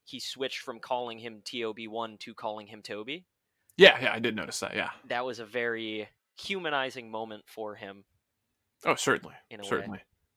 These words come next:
Speaker 2: Yeah, no, I, I agree. That was kind of his moment of becoming a real boy.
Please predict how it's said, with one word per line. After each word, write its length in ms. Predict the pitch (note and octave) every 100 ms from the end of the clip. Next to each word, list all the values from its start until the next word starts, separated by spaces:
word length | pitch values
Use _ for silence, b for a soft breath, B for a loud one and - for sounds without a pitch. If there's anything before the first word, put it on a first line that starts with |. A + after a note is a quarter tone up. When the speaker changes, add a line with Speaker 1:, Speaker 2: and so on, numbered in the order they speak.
| _ _ _ B B B B
Speaker 2:
Yeah, 160 | G3+ A2
no, 140 | B2
I, 180 | G2+ A2 G#2
I 100 | G#2+
agree. 240 | G#2+ A#2
That 120 | G#2+
was 120 | G#2+ -
kind 160 | A#2
of 80 | G#2
his 160 | A#2+ A2
moment 280 | A2+ A2
of 80 | G#2+
becoming 480 | G#2 - B2 G#2+ G#2+
a 140 | A#2 A2
real 300 | G#2+ A2 G#2+
boy. 360 | A2+ A#2 E2